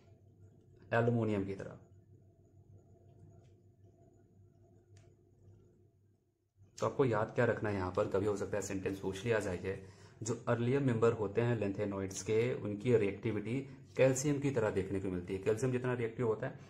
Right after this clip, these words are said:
लगभग उतना reactiveness उनका होता है, लेकिन जैसे जैसे number बढ़ने लगते हैं, atomic number बढ़ता है और इनकी reactivity क्या हो जाती है? एल्यूमिनियम की तरह होने लगती है। ये तो वहाँ पर दो sentence लिखा गया जो आपको याद रखना है।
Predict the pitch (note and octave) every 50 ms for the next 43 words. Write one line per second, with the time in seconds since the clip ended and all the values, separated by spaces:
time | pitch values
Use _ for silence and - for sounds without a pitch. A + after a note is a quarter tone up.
0 | - - - - A#2+ A#2+ C3 C3+ C3 C#3 C#3 - D3 C#3+ C#3 B2 A2 - - -
1 | B2 A#2+ B2 B2 - - A#2 A2+ A#2 A2 G2+ G2 G2 - - - A2 B2 A#2 C#3+
2 | B2+ - D3 - - D3+ D3+ C#3+ B2+ A#2 - - C3 A#2+ G#2+ G2+ A2 A2+ A2 G#2+
3 | G2 G2 G#2 G#2 G2+ G2 - - G#2 G2+ G#2 G2+ - - - - - - - -
4 | - G#2+ - A2+ G#2+ A2 G#2+ - G2+ G2+ G#2 G2+ G2+ G2+ F#2+ - A#2+ A#2+ A2+ A#2+
5 | C3 - - - - - - A2 A2+ A#2+ A#2 A#2 - C#3 C3 A#2+ A2 - - A#2+
6 | A2+ A2+ A2+ A#2+ A#2 C3 C3 A#2+ G#2+ G#2 G#2 G#2+ G#2+ G#2+ G#2+ G#2+ - - A2+ A2+
7 | A2 A2+ A2 A2 A2+ A#2+ A#2+ A#2 A#2+ A2+ A2 G2+ G2+ G2 F#2 G2 F2+ F#2 E2+ -
8 | - - - - F#2 - - - - - - _ _ - B2+ - C3 B2 A#2+ G#2+
9 | G#2 G#2+ A#2+ A#2 A#2 A#2+ A2+ - A#2+ G2+ G2 A2 G#2+ G#2+ A2 G#2 - G2+ G2 G#2+
10 | A#2 A#2 G#2+ F#2 - B2 G#2+ F#2 F2 - - - - - - -